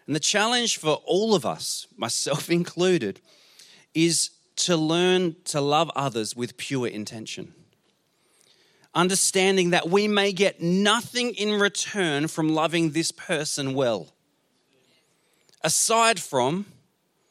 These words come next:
living out the second commandment being our reward.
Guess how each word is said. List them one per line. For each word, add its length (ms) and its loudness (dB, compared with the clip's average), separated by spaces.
living 300 0
out 140 -2
the 60 -10
second 460 -4
commandment 720 -2
being 240 -2
our 140 -2
reward. 400 -4